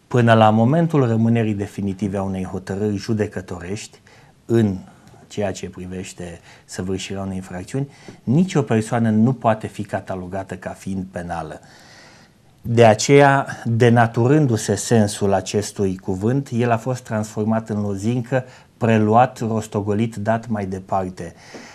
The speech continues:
chiar pe alocuri instituționalizat. De ce?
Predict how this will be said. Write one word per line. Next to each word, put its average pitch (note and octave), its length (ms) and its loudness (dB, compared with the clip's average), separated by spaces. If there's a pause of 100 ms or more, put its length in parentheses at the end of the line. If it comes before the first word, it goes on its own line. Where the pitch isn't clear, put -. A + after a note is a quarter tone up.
(540)
chiar D3+ 320 2
pe D3 140 -2
alocuri C3+ 520 2
instituționalizat. A2 1300 -2
De G#2+ 200 2
ce? A2 320 -2